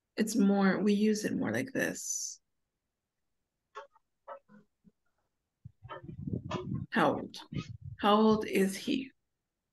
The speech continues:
Okay, and then, but we continue using the verb to be. What's he like? Who are they? Where are they from?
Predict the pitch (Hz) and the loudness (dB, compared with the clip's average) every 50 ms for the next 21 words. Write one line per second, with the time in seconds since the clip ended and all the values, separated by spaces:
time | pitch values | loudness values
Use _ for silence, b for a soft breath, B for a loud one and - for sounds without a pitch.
0 | _ - B B B B B B B B B - - - - 214 196 190 - - | _ -20 B B B B B B B B B -20 -20 -4 0 0 0 2 2 2
1 | - 269 - - - _ B B B B B B B B _ - 220 220 220 220 | 2 2 0 -2 -10 _ B B B B B B B B _ 8 10 12 12 12
2 | 233 240 240 233 220 226 - 220 220 226 226 226 - - 233 226 226 - 269 262 | 12 12 10 8 6 6 6 4 6 6 6 4 4 6 6 6 6 6 6 8
3 | 277 269 254 240 233 233 233 226 - - 240 233 226 220 214 190 190 240 240 - | 10 10 10 10 8 6 4 2 2 4 6 6 6 6 6 4 4 2 2 2
4 | - - 233 226 247 262 233 226 226 226 - _ B B B B B B B _ | 0 0 2 6 8 8 8 6 4 0 -6 _ B B B B B B B _
5 | - 220 208 226 233 269 269 269 - - - - - - _ _ _ _ _ _ | 0 2 4 6 6 6 6 4 0 -4 -6 -6 -8 -12 _ _ _ _ _ _
6 | _ _ _ - - - 226 214 202 196 190 185 185 - 277 269 269 - - - | _ _ _ -16 2 4 6 6 8 6 6 6 6 6 4 4 2 -6 -12 -12
7 | - - _ _ _ _ _ _ _ _ - - - _ _ _ - - _ _ | -14 -18 _ _ _ _ _ _ _ _ -20 -20 -20 _ _ _ -20 -20 _ _
8 | _ _ - - - - - 143 - - - - 277 277 269 269 269 262 - - | _ _ -16 -16 -12 -10 -8 -6 -6 -6 6 10 10 12 12 12 10 8 2 2
9 | - 202 202 202 196 196 220 208 220 226 240 269 339 - - _ _ _ _ _ | 4 6 8 8 6 6 4 4 4 4 2 2 0 -2 -6 _ _ _ _ _
10 | _ _ _ _ _ _ _ _ _ _ _ - 262 233 233 240 240 240 - - | _ _ _ _ _ _ _ _ _ _ _ 0 6 8 10 10 10 8 4 0
11 | - - 214 214 214 208 202 208 202 - - - 196 208 247 285 339 349 - | 2 4 6 6 8 8 6 4 4 2 2 2 4 4 4 4 2 2 -4